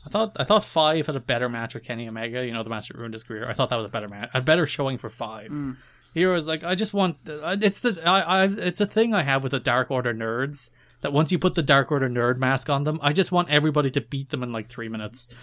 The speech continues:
Speaker 1: unless you're Evil Uno. Like, Evil Uno is the only one of those people I will accept having competitive matches with anybody. The rest of them, instinctively, once I see them, they're just giant nerds who should be beaten in two minutes.
Speaker 2: Not even Stu?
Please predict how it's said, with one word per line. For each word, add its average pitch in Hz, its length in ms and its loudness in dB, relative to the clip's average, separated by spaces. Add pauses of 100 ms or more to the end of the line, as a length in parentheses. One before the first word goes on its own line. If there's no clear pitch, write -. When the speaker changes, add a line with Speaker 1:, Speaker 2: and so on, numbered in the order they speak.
(140)
Speaker 1:
unless 135 380 6
you're 127 100 4
Evil 113 260 0
Uno. 104 300 -6 (100)
Like, 156 140 2
Evil 208 240 4
Uno 214 140 8
is 160 80 6
the 165 80 6
only 170 160 8
one 165 180 6
of 151 80 6
those 139 160 4
people 135 280 0
I 120 80 4
will 123 100 2
accept 127 400 0 (260)
having 127 240 2
competitive 131 580 4
matches 123 340 2
with 117 100 -4
anybody. 123 400 0
The 135 100 -2
rest 135 200 4
of 139 80 -2
them, 113 260 -2 (540)
instinctively, 185 760 4
once 135 200 2
I 139 80 6
see 156 200 2
them, 104 300 -4 (120)
they're 160 120 4
just 131 200 2
giant 139 280 4
nerds 123 240 0
who 120 80 -4
should 127 160 -2
be 127 100 2
beaten 117 300 0
in 104 100 -6
two 107 140 -6
minutes. 101 200 -10
Speaker 2:
Not 143 80 -6
even 143 200 -8
Stu? 151 480 -10